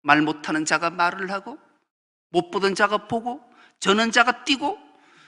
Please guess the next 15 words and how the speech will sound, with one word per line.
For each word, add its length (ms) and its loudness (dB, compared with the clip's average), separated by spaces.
기막힌 680 6
현상들, 680 2
이 260 -2
표적이, 560 0
이 380 -6
이적이 720 2
실체가 800 4
여기에 360 2
있는데 520 -4
또 80 -14
무슨 560 0
아들을 420 2
봤으면 500 -2
아버지를 880 2
보았거니와 1160 4